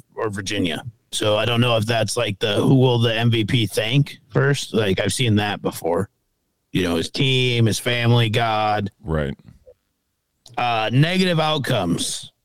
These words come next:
Speaker 1: Q B to throw an interception is the example given. Not available to bet in Arizona, Iowa, or New York.
Speaker 2: Yeah, that's crazy.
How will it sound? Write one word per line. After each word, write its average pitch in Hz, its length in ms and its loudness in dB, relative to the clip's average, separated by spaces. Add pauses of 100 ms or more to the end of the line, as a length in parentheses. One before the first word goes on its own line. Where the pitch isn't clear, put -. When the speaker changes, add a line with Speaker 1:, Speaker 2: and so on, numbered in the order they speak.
(180)
Speaker 1:
Q 156 240 2
B 151 140 2
to 135 120 2
throw 131 380 0
an 127 80 2
interception 110 880 0
is 98 220 -2
the 101 120 0
example 104 520 0
given. 101 560 2 (160)
Not 131 300 2
available 120 480 2
to 104 80 0
bet 104 260 -2
in 98 80 2
Arizona, 101 480 -2
Iowa, 73 360 0
or 69 60 0
New 69 120 2
York. 53 340 -6 (1400)
Speaker 2:
Yeah, - 140 -14
that's 214 240 -14
crazy. - 580 -6